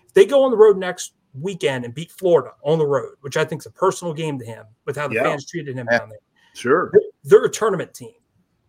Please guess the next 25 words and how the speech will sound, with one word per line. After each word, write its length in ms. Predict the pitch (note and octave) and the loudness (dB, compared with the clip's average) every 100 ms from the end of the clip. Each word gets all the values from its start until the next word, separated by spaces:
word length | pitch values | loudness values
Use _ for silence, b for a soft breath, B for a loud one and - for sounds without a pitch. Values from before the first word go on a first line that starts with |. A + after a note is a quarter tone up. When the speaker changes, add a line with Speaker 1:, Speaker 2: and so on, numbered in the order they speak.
| _ - | _ -4
Speaker 1:
And 80 | D3+ | 0
my 180 | D#3+ D#3+ | 0 2
only 320 | G3+ C4+ C4+ | 4 4 2
concern 500 | A3+ F#3+ - A#3 F#3 | -10 -10 -4 -4 -2
is 400 | C3+ A#2 A2+ - _ _ _ _ | -6 -8 -12 -20 _ _ _ _
when 160 | C#3 C3+ | -8 -6
you've 240 | F3+ A3 | -6 -12
played 300 | - G3 F#3+ | -8 -2 -2
a 100 | C3 | -2
top, 560 | A#2+ - E3+ E3 D#3+ _ _ _ _ _ | -12 -8 -8 -8 -12 _ _ _ _ _
like, 260 | D3 B2+ _ _ _ _ | -8 -8 _ _ _ _
ranked 420 | C#3 F3+ F#3 - | -6 -4 -4 -10
team, 320 | - E3 A2 A2 | -10 -8 -10 -14
when 120 | A#2 | -12
you've 180 | D#3 F#3 | -12 -10
played 300 | - E3+ D3 | -6 -4 -4
Miami 500 | B2 B2 D#3 G3 G3 | -8 -6 -4 -4 -2
early 280 | F3+ F#3 F3+ | -2 -2 -4
in 80 | F3 | -6
the 80 | |
year, 180 | E3 E3 | -8 -8
when 120 | D3 C#3 | -6 -10
you 80 | |
played 300 | D3 E3+ C#3 | -10 -10 -10
Tennessee, 680 | - D#3+ E3 - D#3 D3+ D3 | -10 -8 -8 -10 -12 -12 -12